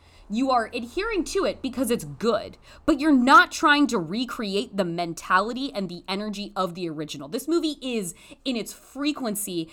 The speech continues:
and its aggressive, assaulting style, a two thousands movie. This movie's fucking bloody.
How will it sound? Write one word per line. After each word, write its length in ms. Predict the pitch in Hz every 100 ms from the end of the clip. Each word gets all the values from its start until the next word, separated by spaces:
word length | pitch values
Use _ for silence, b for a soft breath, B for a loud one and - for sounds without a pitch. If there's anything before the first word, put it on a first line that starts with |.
| B -
and 120 | 233
its 120 | 214
aggressive, 800 | - 185 139 190 214 247 262 240 -
assaulting 880 | 190 - - 208 208 214 - 185 180
style, 640 | - 180 170 170 143 131 b b
a 100 | 226
two 340 | 196 - 247 233
thousands 520 | 226 175 170 170 147
movie. 260 | 156 143 143
This 220 | 226 277
movie's 340 | 277 196 147 - _ _ _ _
fucking 380 | 240 247 175 151
bloody. 540 | 131 156 156 156 139